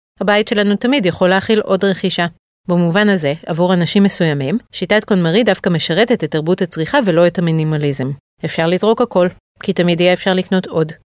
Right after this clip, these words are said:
אם אני היום לא משתמשת בחפץ, לפי שיטת קון מארי אני אמורה להשליך אותו, ומקסימום לרכוש עוד אחד כזה כשאצטרך אותו בעתיד.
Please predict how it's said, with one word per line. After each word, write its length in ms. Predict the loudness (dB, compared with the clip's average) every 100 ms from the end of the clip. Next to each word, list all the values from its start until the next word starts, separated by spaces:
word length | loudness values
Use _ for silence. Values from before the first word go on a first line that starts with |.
| _ _ 2
אם 120 | 4
אני 200 | 4 2
היום 280 | 2 2 2
לא 80 |
משתמשת 560 | 2 0 0 0 -2 -8
בחפץ, 500 | -8 -6 -4 -6 -8 -10 -8
לפי 220 | -2 -2
שיטת 300 | 0 -2 0
קון 160 | 0
מארי 240 | 2 2 2
אני 140 | 2
אמורה 280 | 0 0 2
להשליך 380 | 0 0 -2 -2
אותו, 240 | 0 -2 -2 0
ומקסימום 520 | 2 2 2 2 2
לרכוש 340 | 0 2 0
עוד 120 | 0 -2
אחד 240 | -2 -4
כזה 240 | -2 -2
כשאצטרך 560 | -2 -2 -4 0 0 0
אותו 180 | -2 -2
בעתיד. 460 | 0 -2 -2 -4